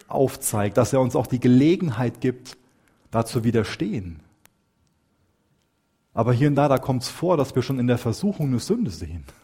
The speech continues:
Aber die Versuchung ist nicht die Sünde. Der Versuchung nachzugeben, das ist die Sünde.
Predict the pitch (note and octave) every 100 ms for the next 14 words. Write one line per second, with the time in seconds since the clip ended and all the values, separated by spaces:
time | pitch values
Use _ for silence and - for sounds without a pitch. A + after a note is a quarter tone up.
0 | _ - - A#2+ - A#2 B2 B2 - G#3
1 | D3+ D3 D3 D3 - A2+ F#3 A3+ F2+ F2
2 | - - A#2+ B2 C3+ C3+ A2+ A2+ D3 G3
3 | - - G#2+ G#2+ G2 F#2+ - D#3 - -
4 | - G#2+ - F#2+ B2 A2 E2+